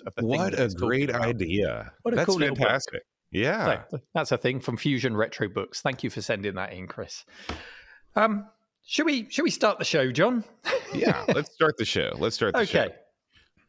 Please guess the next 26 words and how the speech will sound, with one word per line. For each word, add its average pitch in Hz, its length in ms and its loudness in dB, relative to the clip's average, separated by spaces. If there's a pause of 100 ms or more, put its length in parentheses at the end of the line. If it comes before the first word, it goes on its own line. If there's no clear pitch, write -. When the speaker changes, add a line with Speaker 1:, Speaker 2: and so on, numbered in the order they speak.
(560)
Speaker 1:
So 180 140 2
we'll 165 100 2
start 208 200 4
our 165 80 2
first 180 240 2
story 156 260 2
off 135 140 -2
today, 139 260 0
John, 131 300 0
with 131 220 2
a 123 60 -2
nice 135 360 -4 (200)
big 127 300 0
list. 104 360 -2
It - 80 -2
was 107 120 -6
submitted 151 560 0
to - 80 -4
the 120 80 -6
subreddit 127 460 -2
by 101 160 0
Paul, 196 440 -2
A 113 160 -2
K 90 360 -2
A 87 40 -6
Hermsky. 104 600 -4